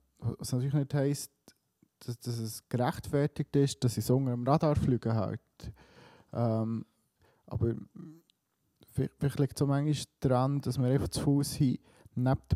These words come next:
der, vor allem in der heutigen Zeit, ah, ich töne wie fünfzig, geil. Ähm, <laughs> da-, dass wir,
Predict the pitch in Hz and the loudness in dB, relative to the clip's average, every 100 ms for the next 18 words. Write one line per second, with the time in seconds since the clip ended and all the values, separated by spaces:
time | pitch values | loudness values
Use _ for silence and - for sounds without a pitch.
0 | - 196 165 - 127 131 123 _ _ _ | -2 -12 -8 0 4 4 0 _ _ _
1 | _ _ _ _ _ - _ _ _ - | _ _ _ _ _ -20 _ _ _ -2
2 | 110 135 - - _ 117 _ - _ _ | 4 4 2 -16 _ -20 _ -20 _ _
3 | - - 104 110 107 104 110 110 113 110 | -20 -8 0 2 2 4 2 4 2 0
4 | - - - - - 101 - - - - | 0 -6 -8 -6 -2 -2 -2 -8 -10 -18
5 | - - 123 131 127 123 127 131 - - | -20 -8 2 6 8 6 4 0 -4 -10
6 | - _ _ _ _ _ - 139 - 113 | -12 _ _ _ _ _ -6 -4 -4 -4
7 | 135 | -4